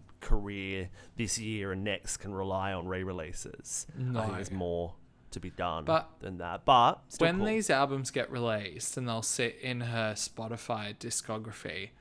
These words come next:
Speaker 2: what are people gonna click on? Like, if you're gonna go back and listen to nineteen eighty-nine, for example, if there's the
Speaker 1: Mm.
Speaker 2: new version there and the old version, which one are you gonna go to? 'Cause
Speaker 1: The
Speaker 2: I
Speaker 1: old
Speaker 2: feel like
Speaker 1: version.
Speaker 2: I'd go to the old version.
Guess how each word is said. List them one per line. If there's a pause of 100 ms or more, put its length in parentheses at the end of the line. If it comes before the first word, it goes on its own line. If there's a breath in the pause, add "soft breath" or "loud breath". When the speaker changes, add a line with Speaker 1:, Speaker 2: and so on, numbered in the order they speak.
(360 loud breath)
Speaker 2:
what
are
people
gonna
click
on? (160)
Like,
if
you're
gonna
go
back
and
listen
to
nineteen
eighty-nine,
for
example, (460 loud breath)
if
there's
the
Speaker 1:
Mm.
Speaker 2:
new
version
there
and
the
old
version,
which
one
are
you
gonna
go
to? (640 soft breath)
'Cause
Speaker 1:
The
Speaker 2:
I
Speaker 1:
old
Speaker 2:
feel
like
Speaker 1:
version.
Speaker 2:
I'd
go
to
the
old
version.